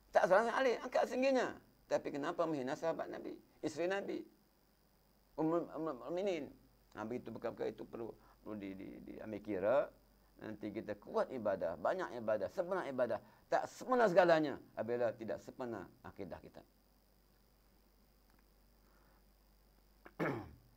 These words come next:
Cukup baik buku ini dibaca. Benar kata Presiden Abin yang mencatat, uh, awalnya itu bahawa sangat penting. Cuma tidaklah, uh, meliputi semua perkara yang berlaku dalam dunia ini. Cuma kita asas pemikiran di situ.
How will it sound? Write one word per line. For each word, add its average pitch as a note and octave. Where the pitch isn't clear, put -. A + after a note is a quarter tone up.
Cukup B2
baik A2+
buku G2+
ini G#2
dibaca. F2+
Benar G#2
kata E2
Presiden F2
Abin E2+
yang F2
mencatat, E2+
uh, C2+
awalnya F2
itu A2
bahawa F#2+
sangat F2+
penting. D2+
Cuma B2
tidaklah, F#2+
uh, E2
meliputi G2
semua C3
perkara G#2+
yang G2
berlaku F#2+
dalam F2+
dunia G#2
ini. A#2+
Cuma A#2+
kita A#2+
asas D3
pemikiran A#2+
di A2+
situ. F#2+